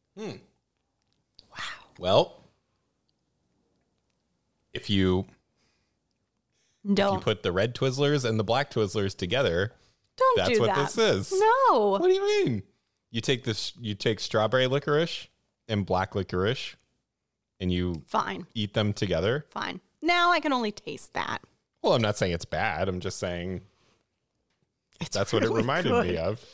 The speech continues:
Speaker 2: It's really good.
Speaker 1: I like, I like a, an absinthe
Speaker 2: Mm-hmm.
Speaker 1: and an anise flavor.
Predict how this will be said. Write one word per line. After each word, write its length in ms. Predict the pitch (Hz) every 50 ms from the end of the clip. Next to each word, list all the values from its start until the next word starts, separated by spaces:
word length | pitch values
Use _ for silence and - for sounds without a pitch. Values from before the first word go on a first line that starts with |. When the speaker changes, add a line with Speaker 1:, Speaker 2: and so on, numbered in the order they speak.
| - _ _ _ _ _
Speaker 2:
It's 200 | - 190 - -
really 480 | 170 170 170 165 - - - - - -
good. 320 | - - - - - 208 165 - _ _ _ _ _ _ _ _ _ _ _ _ _ _ _ _ _ _ _ _ _
Speaker 1:
I 520 | _ 107 107 113 120 123 135 139 139 139 -
like, 420 | - 101 104 104 104 95 - - - -
I 120 | 101 95
like 260 | 95 95 95 95 -
a, 420 | 104 95 90 90 85 85 85 80 - -
an 160 | - 87 85 73
absinthe 600 | - 85 92 - - - 104 101 104 - - - _ _ _ _ _ -
Speaker 2:
Mm-hmm. 140 | 277 - 247
Speaker 1:
and 180 | 247 311 339
an 100 | 214 175 -
anise 520 | - 90 90 - 95 - - - - - - _ _ _ _ _ _ _ _
flavor. 400 | - 101 92 92 107 127 156 156